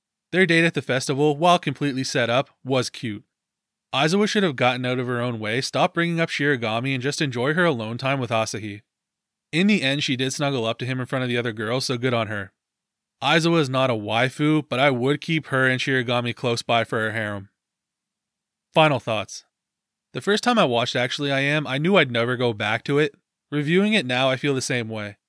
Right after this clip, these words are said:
While there were a few interesting characters, there was no overarching story. Each episode felt random. The romance in this series was terrible,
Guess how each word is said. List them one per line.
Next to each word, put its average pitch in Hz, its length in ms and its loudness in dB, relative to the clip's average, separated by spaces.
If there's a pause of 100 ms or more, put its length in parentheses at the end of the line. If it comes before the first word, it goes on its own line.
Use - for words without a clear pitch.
(540)
While 214 180 4
there 196 80 4
were 147 160 2
a 143 60 2
few 147 180 -4
interesting 131 420 -6
characters, 123 580 -4
there 175 160 -2
was 175 180 0
no 120 320 -2
overarching 120 540 -4
story. 107 480 -8 (680)
Each 202 260 0
episode 147 440 0
felt 131 240 2
random. 127 480 -2
The 123 100 -6
romance 156 460 -2
in 165 100 -2
this 160 140 -2
series 143 260 0
was 120 140 -4
terrible, 131 560 0